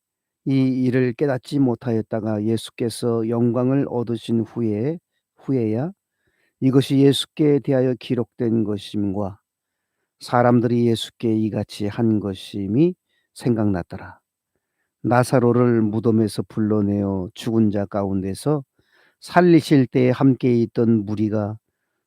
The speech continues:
증언한지라. 이에 무리가 예수를 맞음은 이 표적 행하심을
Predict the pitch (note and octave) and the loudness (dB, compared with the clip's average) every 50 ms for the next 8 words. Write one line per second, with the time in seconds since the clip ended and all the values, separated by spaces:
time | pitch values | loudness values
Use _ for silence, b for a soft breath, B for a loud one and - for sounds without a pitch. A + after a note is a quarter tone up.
0 | _ _ _ - - - D3 B2+ B2 A#2+ A#2 A2+ G#2+ G#2 G#2 G2+ G2 G2 - G2+ | _ _ _ -14 -2 2 4 6 6 6 6 4 4 4 2 2 0 -2 -4 -4
1 | G2+ F#2 F2 F2 E2+ D#2+ F2 F2 F2+ _ _ _ _ _ _ _ _ _ _ _ | -4 -4 -6 -8 -12 -12 -14 -20 -20 _ _ _ _ _ _ _ _ _ _ _
2 | _ _ _ _ _ _ - A#2+ B2 B2+ C3 C3 C3+ C3+ C#3 C3+ C3+ B2 C3+ C3 | _ _ _ _ _ _ -4 0 2 4 6 6 8 8 8 6 6 4 4 2
3 | C#3 C3 C#3+ C#3+ C#3 C3+ A#2+ A#2+ B2+ C3 C3 - - - C#3 B2+ C3 B2+ B2 A#2 | 2 2 4 4 2 2 2 2 2 2 2 0 -2 -4 -2 -2 -2 -2 -2 -2
4 | A2+ G#2 - - - - - A#2 G#2+ G#2+ G#2 - - A#2 G#2+ G#2 G#2 A2+ D3 E3+ | -4 -6 -8 -12 -12 -8 -6 -6 -6 -6 -8 -8 -6 -4 -2 -2 -2 -4 -6 -8
5 | F3 _ _ _ _ _ _ _ _ _ _ _ - C3+ A#2 G#2+ - - - F3 | -10 _ _ _ _ _ _ _ _ _ _ _ -4 -2 -2 -2 -4 -4 -4 -2
6 | D3+ D#3+ C#3 - - C#3 C3 B2+ A#2 A2 - - A2 A2 A2 G#2 G2+ A2+ | 0 0 0 0 -2 0 0 0 0 -2 -2 -2 0 0 0 0 -2 -6